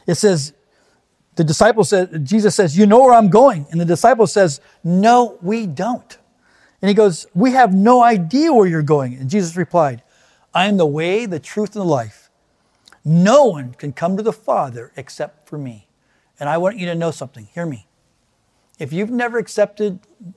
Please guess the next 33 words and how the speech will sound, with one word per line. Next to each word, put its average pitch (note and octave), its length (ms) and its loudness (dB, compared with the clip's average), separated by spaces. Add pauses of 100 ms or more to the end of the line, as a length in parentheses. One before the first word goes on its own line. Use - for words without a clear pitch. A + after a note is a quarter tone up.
(160)
the D3+ 120 -12
Lord, E3 400 -2
your, D#3 260 -6
the D#3 180 -14
Jesus E3+ 360 -6
as C#3 140 -10
your C#3+ 80 -12
Lord D3 180 -6
and E3 100 -12
Savior, B2 420 -14 (340)
if C#3 80 -12
you've D3 120 -8
never E3+ 260 -6
done D#3 280 -8
that, A#2 200 -16 (320)
I - 20 -8
want D#3+ 160 -6
to D3+ 40 -6
give D#3 140 -6
you D3+ 60 -8
that D3 140 -8
opportunity C#3+ 480 -12
right C#3+ 220 -12
now. B2+ 260 -12 (320)
Because E3+ 320 -2
see, G#3+ 180 -4
when F#3 160 -2
you D#3 80 -6
get D3+ 220 -6
right D3+ 340 -6
there, E3 300 -8 (600)
right D#3+ 220 -8
there, E3+ 380 -8